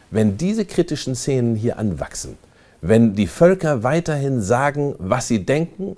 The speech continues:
und dass sie sich Frieden wünschen und keinen Terror und auch keine Migrationswaffe im, im Großeinsatz, ja,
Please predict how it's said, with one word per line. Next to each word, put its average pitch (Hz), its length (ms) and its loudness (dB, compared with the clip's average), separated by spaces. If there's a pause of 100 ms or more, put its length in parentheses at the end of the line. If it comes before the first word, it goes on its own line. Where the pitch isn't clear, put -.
und 131 160 0
dass 123 140 2
sie 123 80 0
sich 104 220 -2
Frieden 147 380 -2
wünschen 151 380 -2
und 92 220 -4
keinen 135 340 0
Terror 139 380 0
und 120 160 -6
auch 120 140 -6
keine 131 420 0 (260)
Migrationswaffe 131 1000 2
im, 120 220 2
im 120 140 -2
Großeinsatz, 139 840 -4
ja, - 200 -14